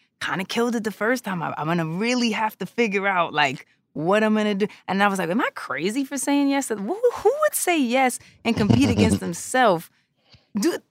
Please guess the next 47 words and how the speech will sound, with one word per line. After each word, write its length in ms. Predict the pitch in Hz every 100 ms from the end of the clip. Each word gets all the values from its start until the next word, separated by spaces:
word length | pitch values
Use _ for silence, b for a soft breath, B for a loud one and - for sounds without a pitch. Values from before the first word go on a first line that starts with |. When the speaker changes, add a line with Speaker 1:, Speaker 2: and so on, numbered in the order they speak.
| _
Speaker 1:
what 180 | - 302
type 180 | - 640 -
of 80 | - -
idiot 320 | 285 269 240
move 200 | 233 247
was 140 | 226 214
that? 220 | 214 -
So 160 | 226 214 B -
pr-, 200 | 269 233
by 240 | 214 269
the 100 | 254
time 340 | 240 320 349 330
it 60 |
was 200 | 269 226 226
close 260 | 311 269 -
to 160 | 220 208
actually 340 | 226 220 196
doing 240 | 180 208 185
it, 60 |
bef-, 240 | - 147 _
way 260 | 160 190 214
before 380 | 185 - 170 165
this 180 | 160
news, 300 | 151 156 156 - b b
I 120 | 190
was 180 | 196 190 - -
already, 480 | 214 214 214 196
like, 320 | 170 151 143 - _ _ -
just 300 | - 285 - _ _ -
trying 500 | - 233 220 233 214
to 180 | - 185
crack 460 | - - 185 190
the 80 | -
code 440 | - 220 226 180 147
because 300 | 170 175 165 -
everything 400 | 208 226 247 233
that 100 | 202
I 60 | 175
had 160 | 170 160
planned 440 | - 208 247 247
for, 420 | 202 - 127 127 - _ _ _ _ _ _
for 100 | 175
my 520 | 165 160 170 170 170 156 _ _ _ -
performance 580 | 151 180 170 170 160
and 160 | 156 147
for 140 | 147
hosting, 560 | 139 190 202 - 147 143